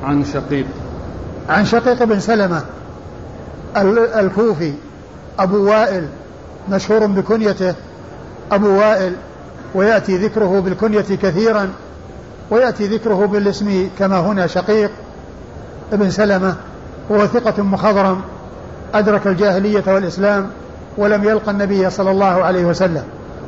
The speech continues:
Speaker 2: وحديثه أخرجه أصحاب كتب الستة.
Speaker 1: عن عبد الله.
Speaker 2: عن عبد الله بن مسعود رضي الله تعالى عنه الهذلي صاحب رسول الله صلى الله عليه وسلم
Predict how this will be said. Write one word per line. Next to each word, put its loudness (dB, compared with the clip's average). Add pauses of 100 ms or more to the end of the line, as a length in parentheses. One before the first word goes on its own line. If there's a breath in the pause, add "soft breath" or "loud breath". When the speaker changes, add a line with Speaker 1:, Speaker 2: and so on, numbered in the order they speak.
(260)
Speaker 2:
وحديثه 4
أخرجه 2
أصحاب 0
كتب -4
الستة. -2 (760)
Speaker 1:
عن -8
عبد -8
الله. -4 (1000)
Speaker 2:
عن 2
عبد 4
الله 6
بن 0
مسعود 2 (800)
رضي 2
الله 4
تعالى 2
عنه 2
الهذلي 2 (580)
صاحب 2
رسول 2
الله 2
صلى 0
الله 4
عليه 2
وسلم 2